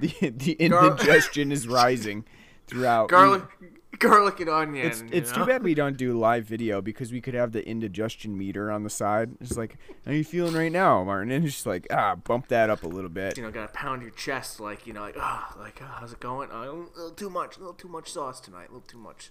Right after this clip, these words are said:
Speaker 1: Yeah. And by the end of the episode, like, when we, we have to get off at eighty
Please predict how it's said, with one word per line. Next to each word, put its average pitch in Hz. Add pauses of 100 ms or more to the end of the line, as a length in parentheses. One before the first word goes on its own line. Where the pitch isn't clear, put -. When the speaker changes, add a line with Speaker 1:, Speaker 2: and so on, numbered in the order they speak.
(120)
Speaker 1:
Yeah. 101 (460)
And 151
by 156
the 156
end 151
of 135
the 123
episode, 107
like, 92
when 107
we, 110 (140)
we 120
have 113
to -
get 107
off 101
at 101
eighty 104